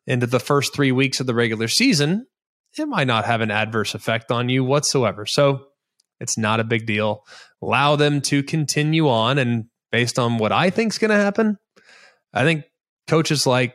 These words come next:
predictability at quarterback, meaning they know what to expect from their quarterback position. So I'm leaning just slightly in favor of Cade McNamara,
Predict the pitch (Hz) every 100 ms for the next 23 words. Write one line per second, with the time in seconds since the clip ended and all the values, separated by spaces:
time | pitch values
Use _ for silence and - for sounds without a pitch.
0 | _ - 127 120 120 123 117 107 101 -
1 | 120 92 71 - 120 123 117 113 - _
2 | _ - 107 135 160 151 147 143 120 131
3 | - 113 110 - - - 117 151 - -
4 | _ _ _ _ _ - 151 165 160 156
5 | 165 165 160 165 - 143 165 160 214 202
6 | _ - - 104 127 156 170 160 135 131
7 | - 262 269 139 92 - - _ - 127
8 | 143 135 131 120 - 139 127 120 127 -
9 | 139 143 156